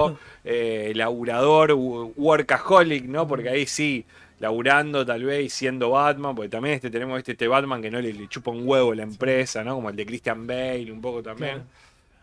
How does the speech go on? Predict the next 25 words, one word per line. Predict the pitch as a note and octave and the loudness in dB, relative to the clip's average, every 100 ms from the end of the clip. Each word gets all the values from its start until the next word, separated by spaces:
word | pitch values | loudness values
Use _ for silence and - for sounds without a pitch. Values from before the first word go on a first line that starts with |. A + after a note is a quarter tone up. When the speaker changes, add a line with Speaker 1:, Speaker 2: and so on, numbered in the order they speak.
| _ _ | _ _
Speaker 2:
Eh, | A2+ G#2+ G#2 | -4 -4 0
Speaker 1:
Sí, | A3+ | 2
acá | A3+ | 2
aparece | C#4 C#4 B3+ | 0 -2 -4
el | G3+ | -6
cantante | G3 G#3 A3+ G#3 | -6 -6 -6 -6
de | |
una | G3+ F#3+ | -4 -4
banda. | F#3+ G3+ G3 D#3+ D3+ C#3 C3+ C3 C3 | -4 -4 -2 -2 -4 -6 -10 -12 -8
Speaker 2:
Sí, | C3 C3+ | -2 -2
sí, | - C3 | -2 -6
Ye-, | - C3+ B2+ A#2+ A#2+ A#2+ | -4 -2 -2 -2 -4 0
Jared | - D#3+ D#3+ | 6 8 6
Leto | D3+ F3 E3+ D#3+ | 6 4 6 4
en | C#3 C3+ B2+ | 4 0 0
Thirty | D#3 D#3 C3+ B2+ | 0 0 -4 -2
Seconds | F3 C#3 C#3 B2 | -2 0 -2 -2
to | C3 | -6
Mars | B2+ D#3 E3+ - - _ - - | 2 4 4 0 -8 _ -20 0
Speaker 1:
Exactamente. | A3+ A3+ A#3 A3 G#3+ | 6 6 6 4 6
Speaker 2:
con, | B2 B2 C#3 | 8 6 2
con | A#2+ | -4
maquillaje | A#2+ A#2 B2 C3 C3+ | -2 -4 -2 0 0
negro. | B2 G#2+ G2+ - | 0 -2 -6 -10
Speaker 1:
Exactamente. | D3 F3 E3 D3 C3 | -8 -8 -6 -8 -10